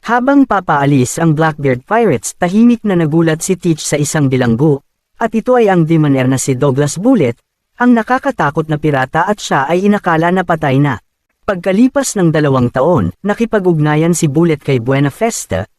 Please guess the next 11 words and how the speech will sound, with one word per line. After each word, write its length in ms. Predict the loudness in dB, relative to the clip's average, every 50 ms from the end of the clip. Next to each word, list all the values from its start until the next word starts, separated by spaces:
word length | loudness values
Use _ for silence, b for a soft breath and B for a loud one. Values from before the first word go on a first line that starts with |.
| _ _ _ -6
at 160 | -6 -2 -2
nagplano 480 | -4 -4 -4 -4 -4 0 0 0 0 0
si 160 | 0 -2 -2
Buena 320 | 0 0 0 0 2 0
na 80 | 2 2
magtipon 560 | 0 0 -2 -2 -2 -2 -2 0 0 0 2
ng 80 | 2 2
mga 160 | 0 0 -2
sikat 400 | -4 -6 -6 -4 -4 -4 -4 -2
na 160 | -4 -4 -2
pirata 400 | 0 0 0 0 0 0 -2